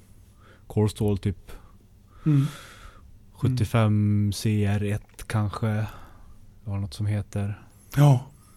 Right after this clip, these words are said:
Speaker 2: C sjuttiofem och de här är ju,
Speaker 1: Ja.
Speaker 2: där finns ju, <clears throat> det finns ju en hel
Speaker 1: Uppsjö,
Speaker 2: uppsjö med
Speaker 1: ja.
Speaker 2: kolstål, alltså. Och det gör det ju, det,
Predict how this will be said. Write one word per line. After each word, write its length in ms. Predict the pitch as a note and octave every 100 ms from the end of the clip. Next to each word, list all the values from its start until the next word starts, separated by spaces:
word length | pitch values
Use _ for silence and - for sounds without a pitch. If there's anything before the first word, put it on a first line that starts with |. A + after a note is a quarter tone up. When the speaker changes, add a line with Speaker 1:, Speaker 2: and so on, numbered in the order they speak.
| - - - -
Speaker 2:
C 200 | - A#2+
sjuttiofem 640 | C3 B2 A2 C#3 G2+ G#2
och 60 | A2
de 140 | A2
här 140 | B2 A#2+
är 40 |
ju, 60 | A#2
Speaker 1:
Ja. 220 | A#2+ A2 G#2+
Speaker 2:
där 80 |
finns 300 | - C3 G2+
ju, 80 | B2+ - D3
<clears throat> 180 | C#3 C#3
det 80 | B2+
finns 300 | C3+ B2+ -
ju 60 |
en 100 | A2 -
hel 520 | - - C#3+ A2+ - - - - - - - - -
Speaker 1:
Uppsjö, 340 | G#3 G3+ -
Speaker 2:
uppsjö 180 | G#2 G2
med 160 | A2+ G#2+
Speaker 1:
ja. 140 | G2+
Speaker 2:
kolstål, 540 | D3 C#3+ - C3 B2 A#2+
alltså. 220 | A2+ C3+
Och 160 | B2 C3
det 120 | C3+
gör 200 | C3+ C3+
det 80 | C#3+
ju, 60 |
det, 300 | C#3+ D3+ C#3+